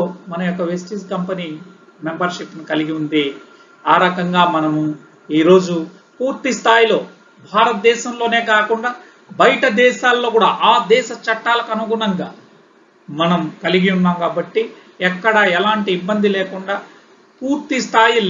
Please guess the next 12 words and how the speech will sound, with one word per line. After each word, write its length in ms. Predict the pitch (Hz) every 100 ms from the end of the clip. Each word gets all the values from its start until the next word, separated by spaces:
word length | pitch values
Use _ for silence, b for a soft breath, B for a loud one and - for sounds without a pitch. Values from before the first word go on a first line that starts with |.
| 180 202
లీగల్గా 600 | 254 262 226 254 247 247 226
నడుస్తున్నటువంటి 760 | 208 202 - 202 185 190 175 170 -
కంపెనీ 400 | 185 202 214 196 180 180 - -
మన 100 | 156 156
యొక్క 160 | 151 - 160
వెస్టీజ్ 380 | 139 - 143 - 147
కంపెనీ 300 | - - 110
అండి. 200 | _ _ _ _ _ _ _ -
So 80 | 190 208 - - -
మనం 160 | 151 180 160
ఎవరికీ 320 | 147 156 156 - 170
భయపడాల్సిన 560 | 151 156 151 151 -